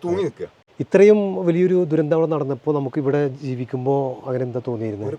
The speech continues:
Speaker 1: കൊല തീണ്ടിയ അനുഭവം. കാരണം ഭക്ഷണം കഴിക്കാൻ പറ്റുന്നില്ല, ഉറങ്ങാൻ പറ്റുന്നില്ല, ഒരു വെപ്രാളം പിടിച്ചൊരു അന്തരീക്ഷം. അവിടെ പോയി ബോഡി എടുക്കാൻ നിന്നാൽ ഞാൻ വയലന്റ് ആവും.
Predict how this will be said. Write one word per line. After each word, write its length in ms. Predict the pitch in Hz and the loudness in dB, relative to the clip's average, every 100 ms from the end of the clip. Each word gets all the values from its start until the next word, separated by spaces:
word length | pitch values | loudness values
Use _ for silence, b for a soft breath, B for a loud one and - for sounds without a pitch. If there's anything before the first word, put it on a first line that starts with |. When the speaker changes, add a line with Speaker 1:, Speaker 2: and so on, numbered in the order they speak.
| - | -8
Speaker 1:
കൊല 240 | 123 139 160 | -10 -8 -10
തീണ്ടിയ 280 | 104 98 90 | -12 -10 -10
അനുഭവം. 300 | 80 76 76 92 | -10 -10 -12 -14
കാരണം 180 | 104 95 | -14 -12
ഭക്ഷണം 340 | 92 - 135 110 | -12 -12 -14 -12
കഴിക്കാൻ 280 | 87 95 | -12 -14
പറ്റുന്നില്ല, 540 | 87 - 85 78 80 - _ - | -16 -16 -14 -12 -12 -14 _ -12
ഉറങ്ങാൻ 380 | 95 107 120 107 | -12 -12 -12 -14
പറ്റുന്നില്ല, 540 | - 90 82 80 76 _ b b b | -12 -12 -10 -12 -12 _ b b b
ഒരു 120 | 147 | -2
വെപ്രാളം 720 | 113 107 - 120 127 131 127 | 0 -2 -2 -8 -6 -6 -8
പിടിച്ചൊരു 280 | - 98 90 | -12 -10 -8
അന്തരീക്ഷം. 520 | 87 87 87 82 87 85 b b | -8 -8 -10 -10 -12 -14 b b
അവിടെ 260 | 123 143 165 | -6 -4 -2
പോയി 140 | 139 135 | -2 -2
ബോഡി 320 | 95 104 127 | -2 -2 0
എടുക്കാൻ 240 | 110 107 104 | -2 -2 -6
നിന്നാൽ 220 | 98 117 | -6 -8
ഞാൻ 240 | 107 104 | -8 -8
വയലന്റ് 360 | 80 80 85 73 | -8 -8 -10 -12
ആവും. 160 | 69 | -16